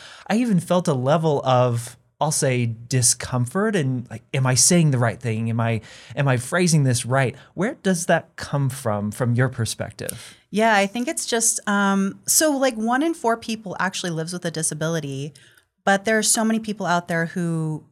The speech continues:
Speaker 2: don't, who, who think they don't know anyone who has a disability.
Speaker 1: Hmm.
Speaker 2: Um, and, you know, they, they don't really have a lot of personal experience with it. Maybe they don't, um,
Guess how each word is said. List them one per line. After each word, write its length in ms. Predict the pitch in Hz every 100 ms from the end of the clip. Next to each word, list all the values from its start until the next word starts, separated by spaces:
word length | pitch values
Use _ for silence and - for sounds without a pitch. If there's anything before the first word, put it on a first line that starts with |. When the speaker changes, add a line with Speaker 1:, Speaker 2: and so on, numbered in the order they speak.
| 151
Speaker 2:
don't, 360 | - 190 170 - -
who, 80 | - -
who 140 | 220
think 260 | 208 240 220
they 140 | 214
don't 180 | 196 175
know 300 | 170 165 185
anyone 300 | 156 143 165
who 100 | 170
has 180 | 165 156
a 60 |
disability. 720 | 151 143 - 120 - 95 101 - -
Speaker 1:
Hmm. 220 | 143 113 92
Speaker 2:
Um, 500 | 190 175 170 170 170
and, 160 | 190 196
you 80 | 185
know, 100 | 180
they, 160 | 175 -
they 180 | 170 185
don't 140 | 175
really 160 | 180 175
have 160 | 175
a 40 | 175
lot 220 | 175 165
of 100 | 160
personal 360 | - 175 185 160
experience 540 | - - 196 190 180
with 160 | 156 156
it. 100 | 160
Maybe 240 | 160 165
they 160 | 156 156
don't, 320 | 160 156 160 _ _ _ _ _ -
um, 400 | 160 147 147 -